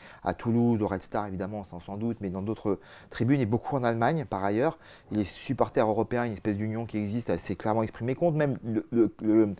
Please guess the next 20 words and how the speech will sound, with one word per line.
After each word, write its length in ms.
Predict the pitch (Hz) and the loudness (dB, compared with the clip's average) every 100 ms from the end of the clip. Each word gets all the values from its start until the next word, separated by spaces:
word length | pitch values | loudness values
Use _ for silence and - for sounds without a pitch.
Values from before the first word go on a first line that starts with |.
| - - - | -12 -20 -6
le, 300 | 107 107 101 | 2 4 6
le 80 | 92 | 4
président 400 | - 139 127 139 | 2 2 4 4
de 40 | 135 | 2
l'association 360 | 107 110 139 | 0 -4 -2
des 180 | 110 101 | 0 2
Irré-, 160 | 117 104 | 2 2
Irrésistibles 480 | 113 120 - 127 | 2 0 2 4
français, 440 | 113 - 123 135 131 | 4 2 -2 0 2
qui 80 | 107 | 2
est 20 | |
la 60 | |
plus 240 | 98 - - | 0 -4 -6
grosse 260 | 113 117 | 0 2
organisation 500 | 113 101 104 104 - | 2 0 2 0 0
de 80 | 120 | -2
supporters 600 | 101 - 113 - - 113 | -2 -6 -4 -4 2 2
d'équipe 240 | 107 - 95 | 2 -2 -6
de 80 | |
France, 260 | 92 143 143 | -2 0 -2